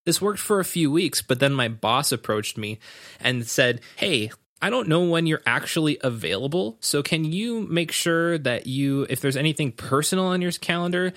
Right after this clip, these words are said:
just adjust the way that it appears on there?" 'Cause in Outlook, I know you can have settings in there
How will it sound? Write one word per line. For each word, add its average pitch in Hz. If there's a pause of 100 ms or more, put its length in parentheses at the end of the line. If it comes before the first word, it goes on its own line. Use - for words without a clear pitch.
(120)
just -
adjust 165
the 170
way 147
that 123
it 117
appears 139
on 156
there?" 170
'Cause 143
in 139
Outlook, 127
I 120
know 113
you 113
can 113 (380)
have 131
settings 127
in 113
there 110